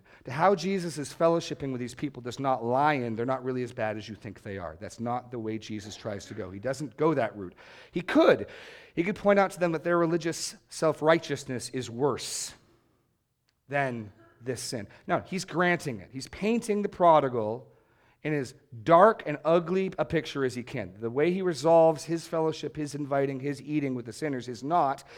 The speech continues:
by saying, "They're not really as bad as you think." He'll grant that. This, this is a terrible person. He, he should have been put to death under Israel's law.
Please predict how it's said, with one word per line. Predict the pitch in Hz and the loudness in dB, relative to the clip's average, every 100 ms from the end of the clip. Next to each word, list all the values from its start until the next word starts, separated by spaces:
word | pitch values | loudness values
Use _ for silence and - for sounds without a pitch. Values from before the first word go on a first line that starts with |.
| - - | -10 -2
by | 143 | 0
saying, | 139 139 123 | 0 -4 -4
"They're | 127 | -4
not | 143 131 | -4 -2
really | 131 127 | -2 -4
as | |
bad | 110 113 107 | -2 -2 -4
as | 98 | -6
you | 98 | -12
think." | 90 65 - _ _ _ _ _ _ - | -14 -18 -20 _ _ _ _ _ _ 2
He'll | 190 | 2
grant | 143 156 151 - 117 | 4 2 0 -2 -8
that. | 65 - | -10 -6
This, | 151 | -6
this | - 165 | -4 -6
is | 180 | -4
a | 175 | -6
terrible | - 175 160 143 123 | 0 4 4 4 0
person. | 120 98 - - _ _ _ _ _ _ _ _ | -4 -6 -10 -20 _ _ _ _ _ _ _ _
He, | 135 | -12
he | 127 135 | -8 -4
should | - 170 | 0 0
have | 143 | 2
been | 151 | -2
put | - 180 - | -2 -6 -8
to | 147 | -10
death | 120 151 131 - | 2 4 4 0
under | 127 127 | -4 -2
Israel's | 117 117 110 98 | -4 -4 -4 -6
law. | 87 67 | -10 -12